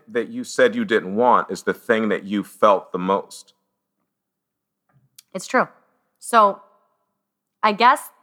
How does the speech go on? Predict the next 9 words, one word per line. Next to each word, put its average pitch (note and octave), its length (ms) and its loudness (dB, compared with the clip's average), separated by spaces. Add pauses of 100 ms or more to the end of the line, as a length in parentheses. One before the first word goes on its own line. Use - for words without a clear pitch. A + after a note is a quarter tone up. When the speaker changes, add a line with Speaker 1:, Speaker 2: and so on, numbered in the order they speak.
Speaker 2:
the A3+ 60 -10
question B3+ 500 -4
is, F3 400 -14 (1500)
I A3 60 -2
mean, G#3+ 140 2
it's, G#3 180 -2
t-, - 100 -10
I'm G3 200 0
what? F3+ 180 0